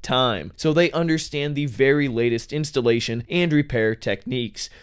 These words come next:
So for top quality plumbing, heating, electric, and geothermal services, call Pope Joy at eight one five, four nine six,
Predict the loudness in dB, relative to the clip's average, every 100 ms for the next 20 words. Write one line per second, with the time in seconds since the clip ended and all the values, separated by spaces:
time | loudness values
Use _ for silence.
0 | -4 2 2 2 -4 -2 2 2 2 -10
1 | 2 6 6 4 0 -6 -10 2 4 4
2 | 0 -6 -4 0 2 2 0 2 2 2
3 | -4 -6 -6 -18 -4 0 0 -2 -2 0
4 | 2 2 -2 -2 0 2 2 2 0 0
5 | -8 -20 2 6 8 6 4 6 6 2
6 | -2 -2 -2 -8 -12 -2 0 2 2 2
7 | 0 -2 0 2 2 2 -2 -6 -6 4
8 | 8 8 6 0 0 -2 2 2 0 -6